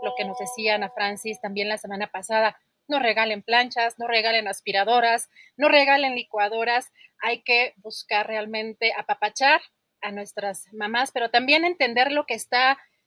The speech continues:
viviendo, no solamente, eh, en general estamos viviendo las mujeres en este marco de violencia, eh, y de violencia feminicida, sino también,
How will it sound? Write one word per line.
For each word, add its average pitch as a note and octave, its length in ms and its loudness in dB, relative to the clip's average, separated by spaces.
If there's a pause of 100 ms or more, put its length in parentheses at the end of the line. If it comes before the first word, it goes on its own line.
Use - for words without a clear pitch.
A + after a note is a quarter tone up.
(240)
viviendo, C#4+ 680 2
no B3+ 180 -4
solamente, D4 680 0
eh, C#4 220 -2
en G3+ 380 -10
general G#3+ 260 -6
estamos A#3+ 300 -4
viviendo A3+ 320 -4
las G#3+ 200 -4
mujeres G#3 560 0 (300)
en G3+ 160 -8
este A3 360 -2
marco G#3+ 300 2
de A3+ 120 2
violencia, G#3 880 0 (400)
eh, F#3+ 320 -4
y G#3+ 80 -14
de G3+ 120 -2
violencia G#3 460 -4
feminicida, A3 680 -4
sino A3 280 -6
también, B3+ 640 2